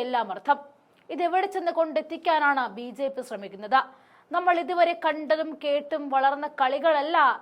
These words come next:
ഇപ്പോൾ അവർ പയറ്റിക്കൊണ്ടിരിക്കുന്നത്. രാജ്യം തന്നെ സമർപ്പിച്ചുകൊണ്ടാണ് ഈ നീക്കം. ഒറ്റക്കെട്ടായി നിൽക്കാമെന്ന് പറയുന്നവരെ പഴിചാരാൻ സമയം കണ്ടെത്തുന്നവർക്ക് ഭീകരാക്രമണം ഉണ്ടാകുമെന്ന രഹസ്യ അന്വേഷണ വിഭാഗത്തിന്റെ മുന്നറിയിപ്പ് എന്തുകൊണ്ട്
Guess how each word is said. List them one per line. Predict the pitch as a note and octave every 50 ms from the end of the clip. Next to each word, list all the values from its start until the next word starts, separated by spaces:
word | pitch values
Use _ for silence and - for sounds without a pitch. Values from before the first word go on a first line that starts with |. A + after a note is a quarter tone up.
| - B3
ഇപ്പോൾ | - - B3 A#3+ A#3 A3+ - - A3+
അവർ | A#3 B3 C4 C4 C4
പയറ്റിക്കൊണ്ടിരിക്കുന്നത്. | B3+ A#3 A#3+ A#3+ A#3+ C#4 B3+ C4+ A#3+ A3 G#3 F#3+ G3 - G#3+ A3+ A#3 C4 C4 - - - _ _ _ _ - - - - C4
രാജ്യം | C4+ C#4 D4 D#4+ D4+ E4+ E4 D4 E4
തന്നെ | D#4+ D#4 D#4 D#4 D#4
സമർപ്പിച്ചുകൊണ്ടാണ് | D4 D4+ - - - C#4 - - C#4+ D4 C4+ C4 C4 A#3 A#3 G#3+ F#3+ - G#3
ഈ | G3 F#3+
നീക്കം. | F#3+ - - C#4 C#4 - - - - - - - - C#4+
ഒറ്റക്കെട്ടായി | D4 D4 - F#4 F#4+ F#4 - E4 E4 E4 D4 D4 C#4+ C#4+
നിൽക്കാമെന്ന് | C#4+ C#4+ C#4+ D#4+ D#4 D#4 D4+ D4+ D4 D4 D4 D4
പറയുന്നവരെ | C#4+ C#4 D4 E4 E4+ F4 E4+ D#4+ D#4+ E4 E4 D#4+
പഴിചാരാൻ | C#4+ C#4+ E4 D#4+ F#4 F4+ F4 E4+ E4+ E4+ D#4+ -
സമയം | D#4 C#4+ D#4 E4 F4 E4+ E4+
കണ്ടെത്തുന്നവർക്ക് | D#4 D4+ C#4+ E4+ E4+ F#4+ F#4 G4 F#4 F#4 F4 F4 F4 E4 D#4 C#4 C4+ C#4+ C#4 - - - - _ - F#3+
ഭീകരാക്രമണം | C4 C#4 D4+ - E4 F4 E4 D4+ D4+ D#4 D#4 - E4+ F4 F4 E4+ E4 D#4+
ഉണ്ടാകുമെന്ന | D4 E4 E4 E4+ - E4+ E4 D#4+ E4 D4 D4+
രഹസ്യ | D#4 D#4 D4+ - F4 D#4
അന്വേഷണ | D4 D4+ D#4 D#4 - E4+ D4
വിഭാഗത്തിന്റെ | A#3 C#4 D4 D4+ - D#4+ D#4 D#4+ D4+ D4 C#4+
മുന്നറിയിപ്പ് | C#4+ C#4+ D#4 D#4 D#4+ D#4+ D#4+ - A#3 G3 F3+ - - - _ _ _ _ - A3
എന്തുകൊണ്ട് | B3 C4+ F4+ F4+ E4+ E4 D4 D4